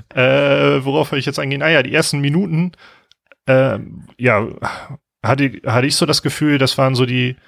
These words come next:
eigentlich letzten Minuten, die man sonst wo mal gewohnt war, wenn Werder versucht hat, einen Sieg über die Zeit zu retten oder doch noch einen Punkt irgendwie. Ähm, also für mich haben die, die, hat sich die erste halbe Stunde irgendwie so angefühlt wie sonst die letzten fünf Minuten manchmal.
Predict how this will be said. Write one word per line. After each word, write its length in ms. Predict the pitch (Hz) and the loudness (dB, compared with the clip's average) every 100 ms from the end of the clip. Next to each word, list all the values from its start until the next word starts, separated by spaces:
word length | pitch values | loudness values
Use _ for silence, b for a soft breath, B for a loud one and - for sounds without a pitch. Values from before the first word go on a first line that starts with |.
| b b _ _ | b b _ _
eigentlich 460 | 123 135 160 143 - | -4 -4 -2 -2 2
letzten 460 | 127 170 - - 127 | 2 2 0 0 2
Minuten, 420 | 123 120 123 110 | 2 2 0 0
die 100 | 113 | 0
man 180 | 110 110 | 2 2
sonst 300 | 127 165 123 | 0 0 0
wo 60 | |
mal 200 | 110 107 | 2 2
gewohnt 380 | 98 92 107 107 | 2 0 0 2
war, 160 | 104 101 | 2 2
wenn 340 | 107 107 104 | 0 -2 0
Werder 320 | 110 110 107 | 2 4 2
versucht 420 | 101 - 104 117 120 | 0 -2 -2 -2 -2
hat, 320 | 110 - - _ | -2 -4 -12 _
einen 160 | 107 110 | -4 -2
Sieg 260 | 95 131 139 | 2 2 2
über 160 | 120 | 0
die 80 | 110 | 0
Zeit 300 | - 120 120 | 0 0 2
zu 100 | 131 | 0
retten 300 | 110 120 113 | 0 -2 -2
oder 200 | 110 107 | 0 0
doch 200 | 107 110 | 0 -2
noch 140 | 123 90 | -2 -4
einen 100 | 104 | -4
Punkt 300 | - 165 170 | -2 -2 -2
irgendwie. 400 | 139 139 160 170 B B B B B B _ _ _ - | -2 -2 -2 -4 B B B B B B _ _ _ -4
Ähm, 380 | - 127 127 123 | 2 4 4 2
also 140 | 120 101 | 0 2
für 100 | 123 | 2
mich 140 | - | 2
haben 80 | 123 | 2
die, 400 | 113 117 - - - 71 | 2 0 -4 -12 -18 -16
die, 240 | 90 110 110 | -12 -4 -2
hat 100 | 107 | -2
sich 140 | - | -4
die 160 | - 110 | -4 0
erste 260 | 110 - | 0 2
halbe 160 | 113 113 | 2 2
Stunde 240 | - 117 | 2 2
irgendwie 140 | 110 107 | 2 2
so 40 | |
angefühlt 420 | 113 113 - 113 | 2 0 0 0
wie 60 | 110 | 2
sonst 260 | 101 110 - | 0 0 0
die 60 | |
letzten 280 | 104 107 - | -2 -2 -2
fünf 220 | 104 113 117 | -4 -4 -2
Minuten 300 | 113 147 139 | -4 -2 -2
manchmal. 380 | 139 - 139 | -2 0 2